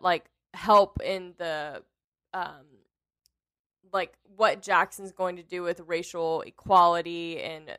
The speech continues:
the medical field. So he, like, wants to do more because he felt like he was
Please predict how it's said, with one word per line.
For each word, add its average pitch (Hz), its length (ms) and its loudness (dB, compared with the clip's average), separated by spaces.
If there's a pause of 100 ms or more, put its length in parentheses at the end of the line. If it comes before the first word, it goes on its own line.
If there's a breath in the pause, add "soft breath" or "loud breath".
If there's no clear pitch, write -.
the 156 120 -20
medical 202 440 2
field. 180 420 -2
So 214 140 -6
he, 220 220 -4
like, 208 280 4
wants 190 380 0
to 208 140 -6
do 190 200 2
more 180 300 4
because 196 320 -6
he 208 100 -10
felt 180 320 0
like 175 220 0
he 196 160 -14
was 180 320 -8